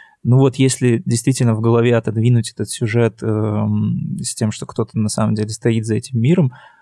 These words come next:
а что, собственно, изменилось? И, может быть, даже если изменилось, то где-то в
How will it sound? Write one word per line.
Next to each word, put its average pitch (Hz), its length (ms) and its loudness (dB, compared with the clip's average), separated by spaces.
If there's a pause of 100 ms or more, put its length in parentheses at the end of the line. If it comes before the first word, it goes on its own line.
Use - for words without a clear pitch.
а - 80 -6
что, 170 180 0
собственно, 135 420 0
изменилось? 135 640 2
И, 113 60 0
может 135 240 0
быть, 135 140 0
даже 127 600 2 (140)
если 123 440 0
изменилось, 120 540 2
то 113 200 0
где-то 117 340 0
в 117 40 -12